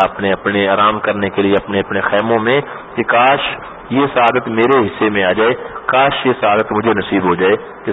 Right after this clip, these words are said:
سرکار صلی اللہ تعالی وسلم صبح جھنڈا مجھ کو عطا فرما دیں۔ اللہ اکبر! سب یہ آس لے کر، یہ امید لے کر، یہ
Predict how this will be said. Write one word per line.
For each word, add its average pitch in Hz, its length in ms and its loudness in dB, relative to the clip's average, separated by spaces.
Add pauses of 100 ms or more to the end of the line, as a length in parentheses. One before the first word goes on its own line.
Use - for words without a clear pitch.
سرکار 113 320 0
صلی 110 260 -2
اللہ 101 160 2
تعالی 98 280 0
وسلم 98 160 -6
صبح 104 180 0
جھنڈا 95 300 0
مجھ 117 220 0
کو 110 160 0
عطا 95 200 2
فرما 90 360 0
دیں۔ 82 140 -2 (300)
اللہ 117 500 2
اکبر! 110 260 -2 (480)
سب 143 200 -2
یہ 131 220 2
آس 120 300 2
لے 113 120 2
کر، - 160 -2 (340)
یہ 113 140 2
امید 123 360 0
لے 113 160 4
کر، 104 260 0 (1000)
یہ 110 140 0